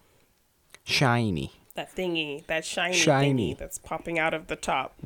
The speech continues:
Speaker 2: Yeah.
Speaker 1: When has anybody who, uh, when has anybody who ever,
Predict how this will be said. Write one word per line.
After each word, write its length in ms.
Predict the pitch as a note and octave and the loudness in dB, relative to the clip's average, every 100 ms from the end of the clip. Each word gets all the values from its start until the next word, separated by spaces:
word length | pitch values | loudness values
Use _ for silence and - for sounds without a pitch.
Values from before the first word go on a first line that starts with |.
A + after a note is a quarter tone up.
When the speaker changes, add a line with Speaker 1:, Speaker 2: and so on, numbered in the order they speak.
| - | -2
Speaker 2:
Yeah. 200 | D#3+ - | -2 2
Speaker 1:
When 280 | B2+ D3 D3+ | 6 8 8
has 180 | D#3 C#3+ | 6 8
anybody 720 | D#3 D3+ B2 F#2 C2+ C2+ - - _ _ - | 8 6 4 2 0 -6 -10 -20 _ _ -4
who, 400 | G#2+ F#2 F#2 E2+ - _ - - - - _ _ - | 0 0 0 -2 -10 _ -18 -16 -16 -18 _ _ -4
uh, 160 | A2+ A#2 - | -2 -2 -4
when 180 | C3+ D3 | 0 2
has 160 | D3 C#3 | 2 2
anybody 480 | C#3 C3 A2 E2+ E2+ | 2 2 2 0 -2
who 280 | G2 F2 - - | 0 -2 -2 -4
ever, 480 | G#2 G#2+ G2+ G2 | -4 2 2 2